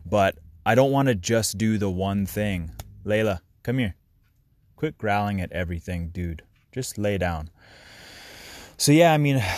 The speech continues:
I guess the, the point of the, this podcast is maybe, like, look at yourself, see if there's maybe something that happened to you in, you know, when you were younger, maybe in your teens, when you're figuring yourself out and all emotional, and, and maybe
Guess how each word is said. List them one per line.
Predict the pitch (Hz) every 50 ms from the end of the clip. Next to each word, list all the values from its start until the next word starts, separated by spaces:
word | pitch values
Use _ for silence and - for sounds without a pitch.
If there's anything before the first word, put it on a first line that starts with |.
| - - - -
I | 131 135
guess | 131 143 143 131 -
the, | - 135 127 123 120 120
the | 120
point | - - 135 135 135
of | 123
the, | 123 123 123 120 113 104 85 - - -
this | - 107 113 123 113
podcast | - - 120 117 117 127 123 - 127 120 117 110 - 120
is | 113
maybe, | 117 127 131 127 131
like, | 127 127 123 113
look | 120 123 139 -
at | 151 113
yourself, | 104 127 113 - - 131 135 131 - -
see | - 135 131 135
if | 131 - -
there's | 127 127 127 113 117
maybe | 123 123 123 120 123
something | - - 120 120 117 - - 123 120
that | 117 113 110 110 - -
happened | 92 95 - 120 120 - 123 120 110
to | - - 123
you | 123 123 123 123 123 120
in, | 117 69 87 107 107 104 104 104
you | 82 73 107
know, | 107 101 101
when | 104 104 104
you | 101 98
were | 92 87
younger, | 87 98 123 139 139 139 135 131 127 123 120 120 117
maybe | 117 107 101 107 110
in | 107
your | 104 98 95
teens, | - - - 135 135 131 131 131 127 104
when | 107 110
you're | 107 107 101 95
figuring | - - 120 117 113 117 113
yourself | 113 107 104 - 120 113 110 101 - -
out | 117 123 123 117 -
and | - 95 104
all | 107 110 104
emotional, | 98 98 107 113 120 117 - - 123 120 117 113 113 104
and, | 98 95
and | 82 87 104
maybe | 104 107 113 117 113 117 117 110 95